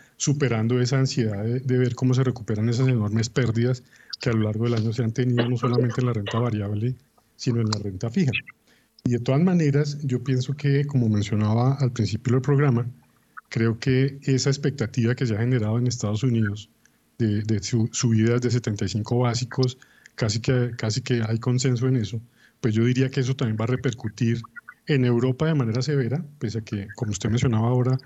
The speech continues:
algo de, de, de optimismo se ve, pero los indicadores por ahora no ayudan.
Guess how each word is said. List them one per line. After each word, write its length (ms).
algo 320
de, 220
de, 300
de 120
optimismo 520
se 100
ve, 180
pero 260
los 160
indicadores 480
por 200
ahora 380
no 140
ayudan. 400